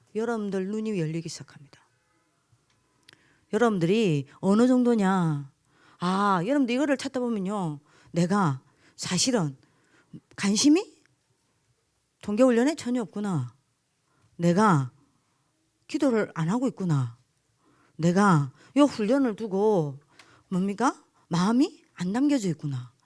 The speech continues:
사실은 내가 많은 부분을 다른 것을 잡고 있구나. 내가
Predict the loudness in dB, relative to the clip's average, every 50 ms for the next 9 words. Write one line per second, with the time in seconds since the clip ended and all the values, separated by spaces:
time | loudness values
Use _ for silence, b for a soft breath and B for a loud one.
0 | B B B B B B -12 -8 -6 -4 -2 0 0 2 2 0 0 0 0 0
1 | 0 0 -2 -4 -8 b b b b b b b b b b -2 0 2 2 2
2 | 4 4 4 4 2 2 2 0 0 -2 -2 -4 -4 -4 -6 -6 -8 -6 -4 -4
3 | -6 -6 -8 -8 -10 -10 -10 _ -14 -14 -14 _ -18 -18 -18 -20 _ _ b b
4 | b b b b b b b b b -2 -2 0 2 2 2 0 0